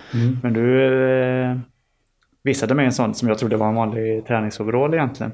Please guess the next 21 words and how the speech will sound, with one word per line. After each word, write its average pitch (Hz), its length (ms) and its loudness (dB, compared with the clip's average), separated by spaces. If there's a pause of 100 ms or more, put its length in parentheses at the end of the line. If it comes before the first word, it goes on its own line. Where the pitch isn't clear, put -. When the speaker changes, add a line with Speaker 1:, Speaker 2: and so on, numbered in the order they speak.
Speaker 1:
Mm. 117 280 -2 (600)
Speaker 2:
Den 113 120 -2
var 117 60 2
ju 123 60 2
väldigt 131 300 0
tunn 110 360 0
och, 110 60 -2 (420)
ja, 120 260 0
precis 120 140 0
som 117 80 0
du 107 80 -2
säger, 110 300 -2
som 123 180 0
ett, 110 100 0
bara 117 140 0
som 110 160 -4
ett 107 120 -8
Gore-Tex - 560 -4
membran 110 440 -4
egentligen. 123 420 -2
Speaker 1:
Mm, 135 160 2